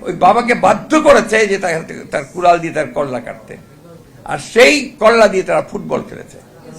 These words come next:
এটা কথাটা আমার না, কথাটা আপনি ইতিহাসে পাবেন, বইয়ের মধ্যে পাবেন। আর একজন মহিলা, কমিউনিস্ট নেত্রী শান্তি সেন, তিনি যশোরের ওদিককার একজন, আহ,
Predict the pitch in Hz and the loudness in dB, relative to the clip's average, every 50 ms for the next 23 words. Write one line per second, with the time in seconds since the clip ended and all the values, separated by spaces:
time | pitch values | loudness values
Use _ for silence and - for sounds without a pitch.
0 | - 143 - - - - - - - - 190 160 - - - - 180 185 202 170 | -20 -20 -20 -20 -20 -20 -18 -18 -18 -16 -16 -16 -8 -8 -6 -6 -4 -2 2 2
1 | 165 165 208 233 247 240 202 165 147 139 - - - 170 165 156 165 165 160 151 | 4 4 4 2 2 2 2 2 0 0 -4 -6 -6 -2 -2 -2 -2 -4 -8 -10
2 | - - 156 165 180 175 180 165 151 147 139 143 127 123 139 160 165 160 147 143 | -10 -10 -8 -8 -8 -8 -6 -6 -6 -6 -4 -6 -6 -6 -6 -4 -4 -6 -6 -8
3 | 131 123 - - 113 110 - - - - - - - - - - - - - - | -10 -10 -10 -10 -10 -12 -12 -16 -18 -20 -20 -20 -20 -20 -20 -20 -20 -20 -20 -20
4 | _ _ _ _ _ _ _ _ _ _ - _ _ _ _ _ - 170 190 214 | _ _ _ _ _ _ _ _ _ _ -20 _ _ _ _ _ 0 4 6 6
5 | 226 240 240 196 214 240 233 226 220 220 226 226 208 180 135 117 107 - - - | 8 6 4 4 2 2 2 2 2 2 4 6 6 6 6 4 -2 -10 -16 -20
6 | - - - - - - - _ - _ _ _ _ - - _ _ _ - _ | -20 -20 -20 -20 -20 -20 -20 _ -20 _ _ _ _ -20 -20 _ _ _ -20 _
7 | _ _ 170 180 190 214 214 202 - 190 196 196 196 208 220 208 - 196 190 185 | _ _ -2 0 0 0 0 -2 0 0 0 0 0 -4 -6 -6 0 0 0 0
8 | 185 202 202 - - 202 190 175 143 123 - - - - _ _ - _ _ - | 0 -4 -8 -4 -2 0 0 0 -2 -6 -10 -16 -20 -20 _ _ -20 _ _ -20
9 | - _ _ _ _ _ _ - - _ _ _ - - - _ _ _ - 147 | -20 _ _ _ _ _ _ -20 -20 _ _ _ -20 -20 -20 _ _ _ -10 -8
10 | 147 143 139 131 156 156 147 - 175 175 165 160 160 151 147 143 - - 151 151 | -6 -6 -6 -4 -4 -6 -4 -4 -4 -4 -4 -4 -6 -8 -10 -12 -10 -6 -6 -6
11 | 147 156 151 139 135 127 139 139 131 127 127 135 131 | -6 -6 -10 -12 -12 -12 -12 -12 -10 -10 -10 -8 -8